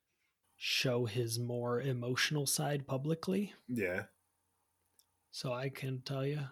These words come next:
Speaker 2: I know he released a video at one point that was very emotional.
Speaker 1: Maybe. I believe it.
Speaker 2: I think. Pretty sure. I could be wrong.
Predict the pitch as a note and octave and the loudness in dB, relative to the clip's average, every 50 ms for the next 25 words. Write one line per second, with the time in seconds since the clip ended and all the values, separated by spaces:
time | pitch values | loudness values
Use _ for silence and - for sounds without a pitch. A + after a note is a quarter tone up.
0 | - _ _ - B2 B2+ E3+ G3+ G#3+ G3+ D#3 C#3 C3+ C3 A#2+ G#2+ - G#2 F#2 F#2+ | -10 _ _ 0 4 6 8 8 8 8 8 6 6 6 4 4 4 2 4 6
1 | G2 G2 F#2 E2+ E2 E2 E2 D#2+ D#2+ E2+ E2 D#2+ E2 D#2+ D#2 D#2 F2 F2 F2 E2 | 6 6 6 6 4 2 -2 -2 -4 -4 -4 -2 -2 -4 -4 2 2 4 4 4
2 | D#2+ D#2 D2+ D2+ - - D#2+ D2+ D2+ - - _ _ _ _ _ _ _ _ _ | 2 0 -2 -4 -4 -6 -8 -10 -14 -16 -18 _ _ _ _ _ _ _ _ _
3 | _ _ _ _ _ _ _ _ _ _ _ _ _ _ _ _ - G#3 F#3+ C#3+ | _ _ _ _ _ _ _ _ _ _ _ _ _ _ _ _ -2 -2 0 0
4 | D3 C#3 - - D#3+ D3+ C3+ A#2 A#2+ C3 - - - _ _ _ _ _ _ _ | -2 -6 -6 -6 -4 -2 -2 -2 -2 -6 -8 -10 -20 _ _ _ _ _ _ _
5 | _ _ _ _ _ _ - G#2 - - G2+ F2 D#2+ - - - - - - _ | _ _ _ _ _ _ -12 -8 -4 -2 -2 -2 -2 -4 -10 -12 -12 -12 -20 _
6 | _ _ _ _ - - - - - E2+ D#2+ - - _ _ _ _ _ _ _ | _ _ _ _ -14 -14 -10 -10 -10 -10 -10 -14 -14 _ _ _ _ _ _ _
7 | _ _ _ _ _ _ _ _ _ _ _ _ _ _ _ _ _ _ - G#2 | _ _ _ _ _ _ _ _ _ _ _ _ _ _ _ _ _ _ -6 -6
8 | F#2 - - F2+ F#2 D#2+ E2 D#2 D#2 D#2+ | -2 -2 0 -2 0 -2 -4 -6 -8 -10